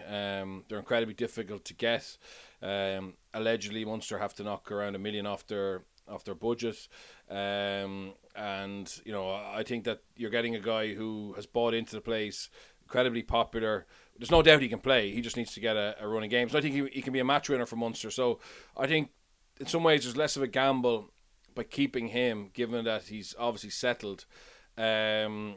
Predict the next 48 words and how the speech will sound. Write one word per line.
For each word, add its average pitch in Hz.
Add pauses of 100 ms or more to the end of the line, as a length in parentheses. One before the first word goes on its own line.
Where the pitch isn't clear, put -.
(160)
than 113
maybe 117
signing 120
someone 120
else 120
who 123
you've 113
got 110
to 110
integrate 117
into 113
the 104
squad, 117
integrate 110
into 101
the 101
locality, 120 (300)
get 120
their 113
family 127
settled. 120 (400)
And 127
there's 127
also 139
the 127
injury 123
risk 120
as 110
well. 120
So 127
I, 131
I'm 123
massively 123
in 107
favour 135
of 107
it. 104
Just -
on 156
the 139
other 170 (140)
signings, 120
and 110 (440)
it's -
maybe 123
something 117
that, 113 (420)
uh, 101